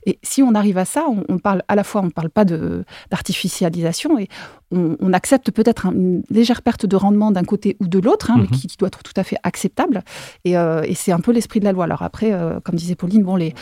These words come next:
Speaker 1: on attend les décrets pour savoir, euh, quelle, qu'est-ce que c'est une production significative ? Est-ce que ça se mesure en volume ? Est-ce que ça se mesure en chiffre d'affaires ? Donc ça, c'est, c'est, c'est des vraies questions.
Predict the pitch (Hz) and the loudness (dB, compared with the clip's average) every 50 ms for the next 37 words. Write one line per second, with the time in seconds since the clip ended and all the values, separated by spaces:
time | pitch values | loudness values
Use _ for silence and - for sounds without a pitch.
0 | - - - - 185 180 185 - 185 185 185 170 185 190 - - 254 240 - 165 | -18 -10 -2 0 0 0 2 2 2 2 2 2 2 0 2 2 0 0 0 -6
1 | - - 170 170 190 208 196 190 175 - - 190 175 170 165 160 165 - - - | -4 -4 -2 0 0 0 0 -2 -4 -2 -2 0 0 2 0 0 -2 -4 -10 -18
2 | - - - - - _ _ _ _ _ - 208 - - 214 - - 233 220 196 | -18 -18 -20 -20 -20 _ _ _ _ _ -4 -2 0 2 0 4 6 6 6 4
3 | - - 208 175 208 196 - - 226 214 - - - 220 214 214 - - 226 - | 4 4 2 4 4 2 0 0 -2 -2 0 2 4 4 4 4 4 0 0 2
4 | - 196 185 - - 247 226 185 - - 202 - - 180 - - 202 190 170 180 | 2 2 2 2 2 2 2 2 0 -2 -4 -2 -2 -2 2 2 0 2 2 0
5 | 180 175 175 160 185 202 214 233 208 175 - - 190 - 185 170 - 196 185 175 | 0 0 0 0 2 2 4 4 2 2 -2 -6 -6 -4 -4 0 0 0 0 2
6 | 180 175 175 170 - - 208 180 - 180 - - 220 226 208 196 175 - 196 185 | 0 0 0 0 0 0 0 0 0 0 0 2 0 0 0 -2 -6 -4 -4 -6
7 | - - 180 170 - - 185 165 - - - - - 170 175 165 - 185 - - | -4 -4 -6 -6 -6 -8 -10 -10 -10 -12 -12 -8 -6 -4 -4 -4 -4 -8 -8 -8
8 | 170 - - 156 | -10 -8 -8 -10